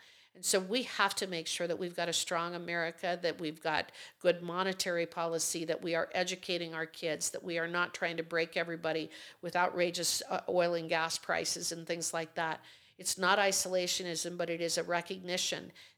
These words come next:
that there are issues in this country that need to be fixed. And if we don't start shoring this up and fixing them,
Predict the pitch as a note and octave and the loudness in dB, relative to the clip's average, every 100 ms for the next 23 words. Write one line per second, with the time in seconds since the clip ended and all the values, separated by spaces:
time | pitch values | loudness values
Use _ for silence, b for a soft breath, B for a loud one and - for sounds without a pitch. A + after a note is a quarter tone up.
0 | - F3+ F#3+ F3+ F3+ F3+ F3+ F#3+ F#3 F3 | -8 0 2 4 4 2 0 0 0 -2
1 | D#3+ - - E3+ F#3 F3 - E3+ E3+ F3 | -4 -4 -4 -4 -4 -4 -4 -6 -8 -8
2 | F#3 - E3 - - E3 D#3+ G3 F3+ E3 | -6 -4 -2 -2 -2 -6 -6 -8 0 2
3 | E3+ - F3 E3+ - F3+ E3+ E3+ E3 - | 2 0 0 0 -2 -2 -2 -2 -4 -2
4 | E3 E3 E3+ E3 D#3+ - F3 D#3 | -2 -4 -6 -4 -2 -2 -4 -8